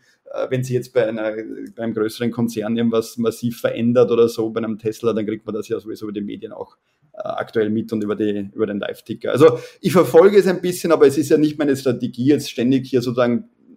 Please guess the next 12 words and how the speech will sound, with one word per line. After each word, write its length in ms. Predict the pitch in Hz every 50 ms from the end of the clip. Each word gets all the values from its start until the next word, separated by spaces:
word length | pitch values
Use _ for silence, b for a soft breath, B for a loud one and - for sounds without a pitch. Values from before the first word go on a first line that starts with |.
| _ _ _ _
zu 160 | - - 117
verkaufen 540 | - - 117 123 120 - 131 123 120 - -
und 80 | 120 120
zu 100 | - 107
kaufen, 380 | - 117 117 - - - 156 131
sondern 180 | 127 127 117
es 60 | 110 113
ist 40 |
eigentlich 360 | 104 117 117 110 110 110 - -
Buy 100 | 107 101
and 220 | 101 104 101 -
Hold 280 | 110 107 113 131 127